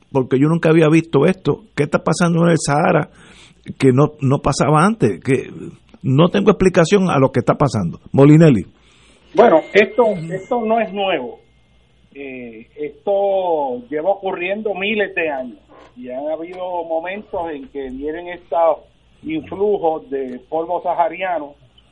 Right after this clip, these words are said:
Speaker 2: eh, mucho más denso, mucho más grande. Eh,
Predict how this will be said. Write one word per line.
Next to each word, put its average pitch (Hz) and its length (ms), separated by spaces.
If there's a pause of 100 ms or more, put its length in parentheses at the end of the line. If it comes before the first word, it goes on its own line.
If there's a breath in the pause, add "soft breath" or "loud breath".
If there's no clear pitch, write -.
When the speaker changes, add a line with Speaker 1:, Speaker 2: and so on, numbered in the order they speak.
(220)
Speaker 2:
eh, 117 840
mucho 139 280
más 160 280
denso, 185 420
mucho 147 300
más 143 180
grande. 165 500 (600)
Eh, 117 440